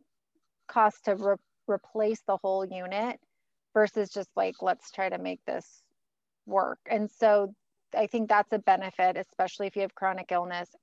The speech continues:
and we're dealing with a house with an old H V A C unit, that they might decide to replace it just so they have the healthiest air coming in as possible.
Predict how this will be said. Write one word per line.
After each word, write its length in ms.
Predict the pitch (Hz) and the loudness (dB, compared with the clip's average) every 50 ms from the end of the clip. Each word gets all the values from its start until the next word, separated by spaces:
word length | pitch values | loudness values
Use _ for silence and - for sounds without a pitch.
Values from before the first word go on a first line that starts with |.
| _ | _
and 200 | - 214 202 196 | -6 -6 -4 -2
we're 120 | 202 202 190 | -2 -4 -2
dealing 320 | 196 196 196 190 190 185 | -2 -2 -2 -2 -2 -4
with 160 | 185 185 - | -6 -4 -4
a 80 | 175 170 | -4 -4
house 340 | - 180 180 185 185 - - | 0 0 2 2 0 -2 -4
with 160 | 190 180 - | -6 -6 -6
an 80 | 180 - - | -8 -10 -6
old 400 | - 202 190 190 196 190 - - | -4 -2 0 0 0 0 -2 -4
H 240 | - 202 196 - - | -6 -6 -8 -8 -8
V 80 | - 185 | -8 -6
A 160 | 185 180 180 | -6 -6 -8
C 160 | - - 196 | -10 -12 -12
unit, 500 | 190 196 185 180 180 180 175 175 175 - _ _ _ _ _ _ _ _ _ _ _ _ _ - | -12 -10 -10 -10 -8 -8 -8 -8 -10 -12 _ _ _ _ _ _ _ _ _ _ _ _ _ -4
that 100 | 208 208 | 2 4
they 140 | 214 214 | 4 6
might 280 | 214 202 202 202 190 247 | 6 4 2 2 0 -2
decide 580 | 220 214 202 - 214 190 190 185 185 185 175 - _ _ _ | -4 -6 -2 2 4 4 6 6 4 2 -2 -8 _ _ _
to 140 | - 202 190 | -10 -6 -4
replace 580 | 185 185 185 - _ _ 294 302 294 254 - _ | -2 -2 -2 -4 _ _ 2 2 2 0 -4 _
it 360 | 202 180 180 180 180 170 - - _ _ - 202 196 | 2 4 6 6 4 2 -2 -8 _ _ -20 -18 -14
just 380 | 196 196 214 208 214 214 - | -2 2 4 4 4 2 2
so 160 | - 226 214 202 | 2 2 2 2
they 360 | 208 190 185 190 185 180 180 - | 2 0 0 0 -4 -6 -6 -2
have 260 | - 185 185 180 170 - _ _ _ _ _ _ | 0 2 2 2 2 -2 _ _ _ _ _ _
the 80 | - 196 | -4 -4
healthiest 920 | - - - 208 208 202 - 208 196 202 202 196 - _ _ _ - - _ _ _ _ _ _ _ _ _ _ _ _ _ _ _ _ | -4 -2 0 0 0 2 0 0 0 2 0 0 -2 _ _ _ -20 -20 _ _ _ _ _ _ _ _ _ _ _ _ _ _ _ _
air 320 | 226 226 214 214 214 208 | 4 6 6 6 6 4
coming 380 | 214 - 240 214 214 208 196 196 | 2 0 -2 -2 -2 -2 -2 -2
in 200 | 196 196 190 185 | -4 -4 -2 -4
as 160 | 180 175 - | -4 -6 -6
possible. 600 | - - 180 180 - - - - - - - 202 | -2 -2 0 0 -2 -4 -10 -10 -10 -10 -10 -12